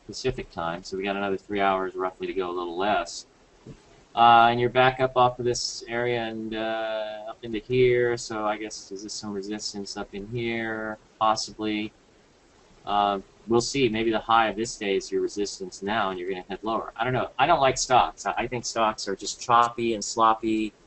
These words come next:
And if you're gonna hold something into earnings and you play earnings roulette, we have a good question. Somebody asked, "How do you handle your risk going into earnings?"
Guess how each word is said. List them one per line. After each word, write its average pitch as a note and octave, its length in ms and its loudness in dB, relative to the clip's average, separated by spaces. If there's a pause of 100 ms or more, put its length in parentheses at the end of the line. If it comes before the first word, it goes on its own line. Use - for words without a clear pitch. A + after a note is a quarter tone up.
(340)
And G#2+ 100 -2
if G#2+ 120 -2
you're A#2+ 60 2
gonna D3+ 140 4
hold D3+ 320 8
something D3 380 2
into C3 180 0
earnings C3 460 2
and A2+ 80 -2
you A2 60 -4
play A#2 260 -2
earnings A2+ 400 -2
roulette, G#2+ 340 2
we G2 80 -8
have G#2 120 -8
a - 20 -10
good B2+ 260 2
question. B2 380 0
Somebody A#2 340 -2
asked, A2 220 -2
"How C#3 140 6
do C#3+ 80 -2
you C3 180 -2
handle B2+ 260 -2
your A2 140 -2
risk B2 400 4
going A2+ 240 -4
into A2 240 -14
earnings?" A#2+ 540 -6